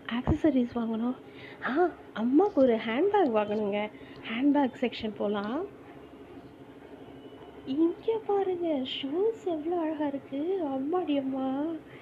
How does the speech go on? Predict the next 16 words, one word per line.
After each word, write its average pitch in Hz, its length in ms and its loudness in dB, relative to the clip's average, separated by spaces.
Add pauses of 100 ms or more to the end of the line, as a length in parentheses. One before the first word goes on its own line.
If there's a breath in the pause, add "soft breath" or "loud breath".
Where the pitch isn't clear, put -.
(380 loud breath)
ஏய், 294 180 4
எவ்வளோ, 262 240 2
எவ்வளோ 294 200 4
அழகழகான 262 640 0
கலர்ஸ் 294 460 0
பாருங்க. 269 280 -2 (100)
டேன் 220 320 -4
கலர்ல 233 240 -2
இருக்கு, 262 520 -2
ப்ரௌன் 226 340 -2
கலர்ல 226 220 -2
இருக்கு, 247 480 -4
டார்க் 226 340 -2
ப்ரௌன்ல 240 300 0
இருக்கு, 247 380 -6
பிளாக்கு, - 540 -6